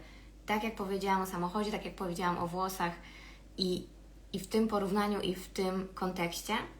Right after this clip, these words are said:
to jest super ważne. Więc zobacz i odpowiedz sobie na te pytania, o których tutaj powiedziałam. I to dla nas kobiet też jest, słuchajcie, bardzo ważne, także w kontekście relacji z jedzeniem i w relacji z ciałem.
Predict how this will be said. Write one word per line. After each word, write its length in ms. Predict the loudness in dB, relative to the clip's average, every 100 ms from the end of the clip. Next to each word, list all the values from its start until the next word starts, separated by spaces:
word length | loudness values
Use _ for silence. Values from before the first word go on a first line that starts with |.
| -4
to 80 | 0
jest 280 | 0 -2 -6
super 280 | -4 -2
ważne. 400 | 0 0 0 -4 -8 -12 -18 -18 -18 -18 -18 -18 -6
Więc 280 | 0 0 2
zobacz 500 | 2 4 4 2 -2 -6
i 120 | -2
odpowiedz 460 | -2 0 -2 -2 -2
sobie 340 | -2 0 0 -4 -8 -18 -18 -4
na 180 | 0 2
te 120 | 0
pytania, 540 | -2 0 2 4 2 0 -4 -16 -18 -18 -18 -18 -18 -18 -18 -12 -6
o 60 | -2
których 320 | 2 2 2
tutaj 240 | 0 2
powiedziałam. 560 | 2 2 2 2 2 -2 -8 -10
I 60 | -2
to 140 | 2
dla 160 | 6 6
nas 180 | 4 2
kobiet 300 | 2 2 0
też 180 | -2 0
jest, 140 | -2
słuchajcie, 320 | 0 0 2
bardzo 300 | 4 4 4
ważne, 360 | 2 2 4 0 -2 -10 -16 -6 2
także 280 | 2 2
w 60 | 0
kontekście 500 | 0 2 0 -2 0 0 2
relacji 640 | 4 2 2 2 2 0
z 120 | 2
jedzeniem 500 | 4 4 4 2 0 -4 -10 -18 -2
i 100 | 0
w 40 | 4
relacji 480 | 4 4 2 -2 -4
z 180 | -4
ciałem. 560 | 0 2 2 0 -8